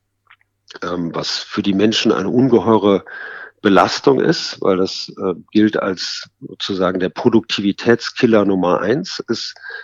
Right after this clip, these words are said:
ähm, die Tatsache, dass halt ein Großteil der Bevölkerung unter Malaria leidet und auch ständig erkrankt ist daran.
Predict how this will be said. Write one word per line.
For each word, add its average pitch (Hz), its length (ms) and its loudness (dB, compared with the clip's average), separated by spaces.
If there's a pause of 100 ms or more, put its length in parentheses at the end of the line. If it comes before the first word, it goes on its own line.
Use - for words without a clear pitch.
(360)
ähm, 101 380 0
die 98 120 -4
Tatsache, 101 560 2
dass - 240 0
halt 98 180 0
ein 95 160 -2
Großteil 98 400 0
der 98 120 2
Bevölkerung 98 640 -2
unter 98 200 -4
Malaria 87 520 0
leidet 78 520 -4
und - 120 -12
auch - 120 -4
ständig 98 360 -4
erkrankt 95 560 -2
ist - 180 -14
daran. - 220 -6